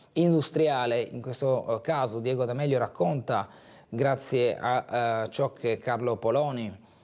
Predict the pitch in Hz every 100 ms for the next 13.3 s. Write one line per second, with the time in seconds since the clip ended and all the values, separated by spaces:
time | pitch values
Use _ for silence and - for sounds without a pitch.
0 | - _ - 127 127 - 113 117 120 90
1 | 113 110 101 98 - 107 120 120 131 120
2 | 117 107 - 120 120 160 131 104 131 127
3 | 127 135 143 135 139 147 135 151 147 131
4 | 127 123 131 139 139 127 120 113 117 104
5 | 143 139 143 127 117 131 135 131 127 123
6 | 113 98 107 104 104 - - _ - 120
7 | 113 117 117 147 143 131 - - 135 -
8 | 156 143 110 - 131 127 120 123 143 147
9 | 139 - 123 - 98 87 - - _ -
10 | _ - - 110 - - 190 190 - 165
11 | 139 160 165 131 143 139 143 139 160 147
12 | 139 127 - - 135 127 127 143 131 -
13 | 135 120 104